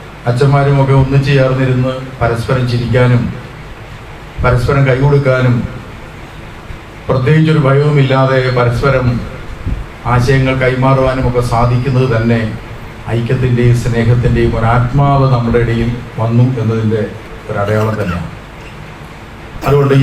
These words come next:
എക്യുമെനിക്കൽ കൺവെൻഷൻ തീർച്ചയായിട്ടും സഭയിലെ ഒരു സ്നേഹത്തിൻ്റെയും ഐക്യത്തിൻ്റെയും കൂട്ടായ്മയായി വളർന്ന് പന്തലിക്കട്ടെ എന്ന് നമുക്ക് ആത്മാർത്ഥമായൊരു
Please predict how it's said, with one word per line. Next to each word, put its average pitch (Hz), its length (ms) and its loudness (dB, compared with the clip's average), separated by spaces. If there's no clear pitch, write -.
എക്യുമെനിക്കൽ 139 520 6
കൺവെൻഷൻ 131 500 4
തീർച്ചയായിട്ടും 131 760 2
സഭയിലെ 135 400 4
ഒരു 135 100 4
സ്നേഹത്തിൻ്റെയും 139 760 4
ഐക്യത്തിൻ്റെയും 131 580 2
കൂട്ടായ്മയായി 120 760 2
വളർന്ന് 123 440 4
പന്തലിക്കട്ടെ 123 600 2
എന്ന് 117 240 4
നമുക്ക് 117 260 0
ആത്മാർത്ഥമായൊരു 123 800 2